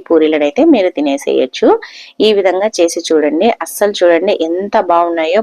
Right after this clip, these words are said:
పొరలు పొరలుగా వచ్చాయి, అలాగే పొంగుతూ వచ్చాయి, అలాగే అస్సలు ఆయిల్ అనేది పీల్చలేదు. చూడండి ఎంత మెత్తగా ఉన్నాయో, చేతికి అనేది ఆయిల్ అంటలేదు.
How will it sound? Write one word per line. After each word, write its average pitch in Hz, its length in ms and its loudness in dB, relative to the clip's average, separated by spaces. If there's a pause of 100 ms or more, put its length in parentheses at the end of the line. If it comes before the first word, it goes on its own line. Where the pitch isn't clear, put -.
(100)
పొరలు 185 280 0
పొరలుగా 202 400 2
వచ్చాయి, 214 420 2 (520)
అలాగే 208 340 2 (100)
పొంగుతూ 185 360 0 (100)
వచ్చాయి, 214 400 0 (420)
అలాగే 214 400 2 (200)
అస్సలు 240 360 -2 (120)
ఆయిల్ 202 260 0
అనేది 185 280 -2
పీల్చలేదు. 180 500 0
చూడండి 156 340 2 (160)
ఎంత 180 180 -4 (120)
మెత్తగా 165 400 -2
ఉన్నాయో, 160 360 0 (140)
చేతికి 170 380 0
అనేది 165 240 -2 (200)
ఆయిల్ 175 300 0
అంటలేదు. 170 480 0